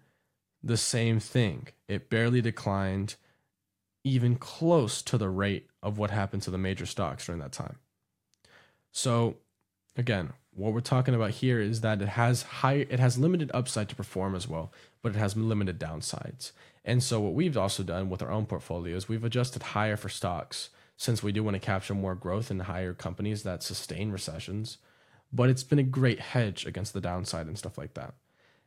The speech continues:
And so if we look at going back to seventy-three, environments that have been less high growth,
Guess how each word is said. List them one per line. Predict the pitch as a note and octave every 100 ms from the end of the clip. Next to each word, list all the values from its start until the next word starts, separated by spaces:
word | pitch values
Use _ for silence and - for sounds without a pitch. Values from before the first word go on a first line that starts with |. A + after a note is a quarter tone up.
| -
And | G#2+ G#2
so | - A2+ G#2+ G#2 - _ _ _ _ _ _ _ _ _ _
if | B2+ B2+
we | C3+ C#3+
look | F3 F#3
at | C3 A2+ - _ _ _ _ _ _ -
going | B2 A#2 A2
back | A2 G#2+ -
to |
seventy-three, | G#2 A2+ G#2 G2+ F#2 C3+ D3 G2+ A#2+ - _ _ _ _ _ _ _ _ _ _ _
environments | - G#2+ A2 B2+ B2
that |
have | A#2
been | A2 G#2+
less | A#2
high | - F2+
growth, | D#2+ D#2 F#2+ -